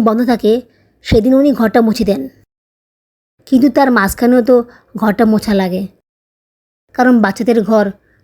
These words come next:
ঘরটা অনেক নোংরা হয়ে যায়। তাই আমি দুদিন পর পর একটু কষ্ট করে পা দিয়ে ঘরটা মুছে দেই। ঘর মোছার লাঠি নষ্ট হয়ে গিয়েছে,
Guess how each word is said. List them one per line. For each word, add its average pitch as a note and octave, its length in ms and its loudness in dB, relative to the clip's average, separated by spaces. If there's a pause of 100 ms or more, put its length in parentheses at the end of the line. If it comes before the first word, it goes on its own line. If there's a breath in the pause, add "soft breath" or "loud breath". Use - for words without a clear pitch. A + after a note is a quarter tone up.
(120)
ঘরটা G3+ 300 -2
অনেক B3 220 2
নোংরা G#3 240 0
হয়ে F#3 280 0
যায়। F#3 160 -6 (1300)
তাই B3 120 2 (120)
আমি B3 180 2 (300)
দুদিন A#3 320 2
পর A3+ 160 0 (100)
পর A#3+ 160 0 (360 soft breath)
একটু A#3+ 240 -4
কষ্ট - 260 0 (120)
করে A#3 220 4 (420 soft breath)
পা G#3 200 0
দিয়ে A3 160 2
ঘরটা G3+ 260 -2
মুছে G3+ 280 -2
দেই। G3 200 -8 (1160)
ঘর G#3+ 300 2
মোছার B3+ 340 2
লাঠি A#3 280 0
নষ্ট G#3+ 360 -2
হয়ে A3 160 4
গিয়েছে, F#3 400 -2